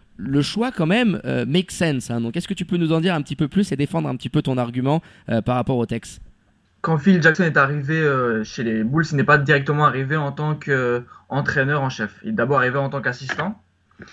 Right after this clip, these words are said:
Speaker 2: Et donc il a côtoyé directement Tex Winter, qui était là déjà depuis quelques années sous les ordres de Doug Collins. Et, euh, Doug Collins ne voulait pas du tout du, du système en triangle. C'est justement au moment où Phil Jackson est passé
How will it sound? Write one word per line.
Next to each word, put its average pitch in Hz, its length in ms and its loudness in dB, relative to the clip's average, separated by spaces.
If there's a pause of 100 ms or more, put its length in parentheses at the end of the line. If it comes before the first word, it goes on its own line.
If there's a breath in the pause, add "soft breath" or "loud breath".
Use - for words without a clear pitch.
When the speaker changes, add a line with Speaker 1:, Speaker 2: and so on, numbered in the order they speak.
(160 loud breath)
Speaker 2:
Et 127 80 -4
donc 170 200 2
il 151 60 4
a 139 60 4
côtoyé 156 400 0
directement 156 420 0
Tex 160 240 -8
Winter, 147 280 -2
qui 160 60 -4
était 143 100 2
là 165 120 4
déjà 151 220 2
depuis 147 220 -4
quelques 147 280 0
années 165 280 2 (120)
sous 165 200 -2
les 156 160 4
ordres 165 180 2
de 143 60 -2
Doug 156 140 0
Collins. 127 340 -2 (880 soft breath)
Et, 185 380 2 (580)
euh, 127 220 2
Doug 165 160 2
Collins 185 260 6
ne 170 60 2
voulait 151 200 0
pas 151 120 2
du 151 140 2
tout 147 180 -6
du, 113 840 -4
du 127 100 -10
système 131 340 0
en 117 80 2
triangle. 117 300 -2
C'est 135 160 -2
justement 151 520 0 (140 loud breath)
au 135 80 2
moment 156 440 4
où 156 300 0 (280 loud breath)
Phil 156 180 -2
Jackson 147 240 2
est 131 80 0
passé 180 520 0